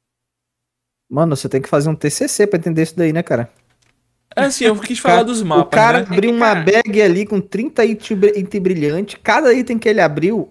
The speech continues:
Speaker 1: abriu mais trinta item brilhante.
Speaker 2: Essa é uma
Speaker 1: Ah,
Speaker 2: preocupação,
Speaker 1: é
Speaker 2: sabia?
Speaker 1: doido.
Speaker 2: O pessoal que tá começando agora, quando vai jogar um servidor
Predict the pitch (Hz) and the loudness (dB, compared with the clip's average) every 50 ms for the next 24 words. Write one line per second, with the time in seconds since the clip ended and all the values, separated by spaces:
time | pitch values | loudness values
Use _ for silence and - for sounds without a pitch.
0 | _ _ 160 180 170 165 202 254 254 220 220 381 - - - - 202 240 349 - | _ _ 0 0 2 0 -2 0 0 0 0 0 -2 -6 -6 -4 -4 -4 -2 -2
1 | - 262 247 240 - 240 226 208 233 208 156 147 165 214 247 - - - _ _ | -2 -4 -4 -4 -4 -2 -2 -2 -2 -2 -2 -2 -2 -4 -6 -8 -14 -20 _ _
2 | - 196 240 247 - 311 294 294 285 302 294 294 294 294 285 - 294 311 - - | 4 4 4 4 2 0 0 0 2 2 0 0 2 0 0 2 2 2 2 0
3 | - 226 208 196 202 - - 208 180 135 147 190 226 240 240 208 170 - 180 175 | -2 -2 -2 -2 -2 -2 -2 -2 -2 -2 -2 -2 -2 -2 -4 -4 -4 -2 -2 -2
4 | 170 - 180 175 - 180 175 170 170 160 - 165 160 147 - 170 156 147 139 143 | -2 -2 -6 -6 -6 -10 -10 -8 -8 -8 -6 -8 -8 -8 -8 -6 -6 -6 -2 -2
5 | 147 165 175 185 - - - - - _ _ - 170 180 180 170 180 185 196 190 | -2 0 0 -4 -6 -10 -20 -20 -20 _ _ -8 -6 -6 -2 0 0 0 0 0
6 | 175 175 175 180 175 - - 180 170 170 156 156 160 160 160 156 156 151 143 135 | 0 0 -2 -4 -4 -4 -4 -2 -2 -2 -2 -2 -2 0 0 0 0 0 0 -2
7 | 135 139 | -2 -6